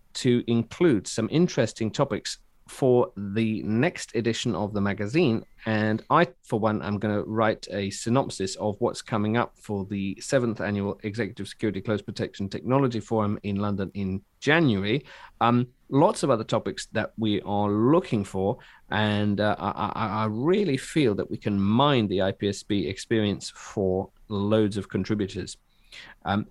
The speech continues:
aside from that, the app's very, very, very, uh, good, uh, engagement, both on the naba Protector app and the B B A Connect app. Uh, loads of people we could mention, but we'd end up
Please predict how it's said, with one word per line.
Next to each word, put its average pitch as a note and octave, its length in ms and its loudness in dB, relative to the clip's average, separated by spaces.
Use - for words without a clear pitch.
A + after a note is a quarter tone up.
aside E3+ 340 4
from C#3 140 2
that, C#3+ 160 2
the A#2 180 -2
app's - 380 -2
very, B2+ 280 6
very, B2 240 6
very, A#2+ 440 4
uh, A2 180 0
good, A#2+ 360 4
uh, G#2+ 160 2
engagement, A#2+ 840 0
both G#2 200 0
on G#2+ 80 -2
the G#2 80 2
naba A2 400 2
Protector - 460 0
app - 180 0
and G2+ 160 0
the F#2+ 60 -2
B G2+ 140 0
B G2 100 0
A F#2+ 80 -2
Connect E3 540 2
app. - 240 2
Uh, G2+ 160 2
loads B2+ 320 4
of A#2+ 80 -6
people B2 260 0
we G#2 80 -4
could D3+ 300 2
mention, C3 480 0
but A2+ 220 2
we'd G#2 140 0
end G#2 160 2
up - 160 -2